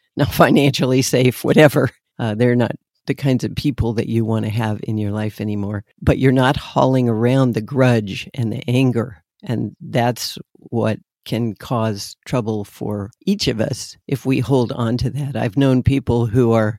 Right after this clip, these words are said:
still upset about something that happened years ago.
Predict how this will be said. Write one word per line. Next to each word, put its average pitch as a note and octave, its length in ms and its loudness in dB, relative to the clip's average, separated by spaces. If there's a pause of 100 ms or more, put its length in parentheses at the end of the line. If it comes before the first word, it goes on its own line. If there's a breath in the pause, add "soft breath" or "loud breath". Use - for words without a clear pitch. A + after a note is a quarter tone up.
still D3+ 520 4
upset C3+ 600 0
about A#2 320 -2
something A2+ 460 -4
that G#2+ 140 -2
happened A#2 400 -4
years D3+ 260 2
ago. G#2+ 340 -4